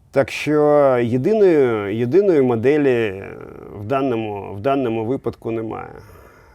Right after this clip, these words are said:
І врешті-решт, е, знову-таки,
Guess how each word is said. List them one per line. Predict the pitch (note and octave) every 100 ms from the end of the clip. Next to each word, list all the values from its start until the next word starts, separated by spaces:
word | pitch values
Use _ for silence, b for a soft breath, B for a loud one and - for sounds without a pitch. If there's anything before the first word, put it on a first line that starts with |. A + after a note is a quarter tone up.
| -
І | A#2+ A2+ A2 G#2+ G#2+ G#2
врешті-решт, | F3 A3 - C3 D3 E3 - B2+
е, | G#2+ F#2+ F#2 D2+ - - - - - - - - -
знову-таки, | A2 B2+ A2+ G2+ - - - -